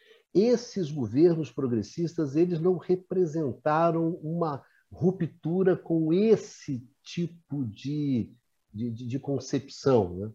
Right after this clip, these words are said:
Essa questão, ela, ela, ela permaneceu ainda presente de forma forte, et cetera. O que eu queria é perguntar pra vocês é como é que fica isso,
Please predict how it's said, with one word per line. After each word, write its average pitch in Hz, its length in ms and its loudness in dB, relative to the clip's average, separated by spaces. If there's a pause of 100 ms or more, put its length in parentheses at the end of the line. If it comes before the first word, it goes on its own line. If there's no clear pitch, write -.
Essa 117 180 -4
questão, 170 460 -4
ela, 160 280 -2
ela, 156 240 -4
ela 156 180 -2
permaneceu 156 800 -2
ainda 147 540 2 (460)
presente 131 680 0
de 117 120 -8
forma 127 440 -4
forte, 135 640 -2
et 120 80 -20
cetera. 87 320 -10 (560)
O 185 80 -2
que 180 100 -4
eu 226 60 2
queria 214 420 2
é 175 140 2
perguntar 165 380 2
pra 165 100 2
vocês 151 240 0
é 185 80 0
como 196 180 0
é 233 60 2
que 226 160 -6
fica 196 580 -2
isso, 139 640 -2